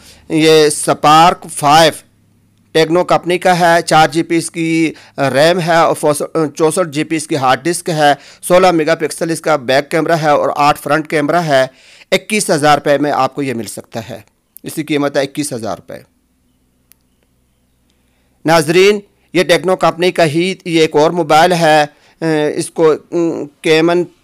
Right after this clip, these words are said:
फ़िफ़्टीन इसका नाम है, चार जी बी इसकी रैम है, चौंसठ जी बी इसकी हार्ड डिस्क है, अड़तालीस मेगापिक्सल इसका कैमरा है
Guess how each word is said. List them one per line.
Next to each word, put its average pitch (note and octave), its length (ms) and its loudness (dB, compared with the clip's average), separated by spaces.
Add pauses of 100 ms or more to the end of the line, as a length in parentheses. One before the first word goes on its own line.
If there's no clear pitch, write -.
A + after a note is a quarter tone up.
(200)
फ़िफ़्टीन F3+ 600 0
इसका D#3+ 260 0
नाम B2+ 260 -2
है, A#2+ 260 -4 (320)
चार F3 300 4
जी D#3+ 200 -2
बी F3+ 260 -4
इसकी D#3 260 -2
रैम D#3+ 280 2
है, E3+ 220 2
चौंसठ D#3+ 400 -2
जी D3 160 -6
बी D#3+ 140 -6
इसकी D#3 200 -6
हार्ड B2+ 260 0
डिस्क E3+ 300 -4
है, C#3 400 2 (420)
अड़तालीस F3+ 600 0
मेगापिक्सल E3 720 0
इसका F3 280 -4
कैमरा D#3 420 0
है F3 220 0